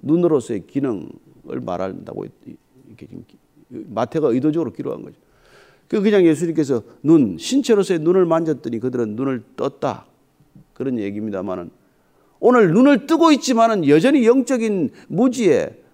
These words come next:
가려져 있는 제자들, 삼 년을 따라다니고도 아직도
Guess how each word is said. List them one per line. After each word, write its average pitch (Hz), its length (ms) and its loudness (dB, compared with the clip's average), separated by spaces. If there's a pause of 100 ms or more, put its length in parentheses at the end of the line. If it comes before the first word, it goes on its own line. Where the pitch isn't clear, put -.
(140)
가려져 269 440 2
있는 196 840 2 (200)
제자들, 131 760 0 (520)
삼 233 300 -2
년을 254 240 2
따라다니고도 196 800 2
아직도 190 500 0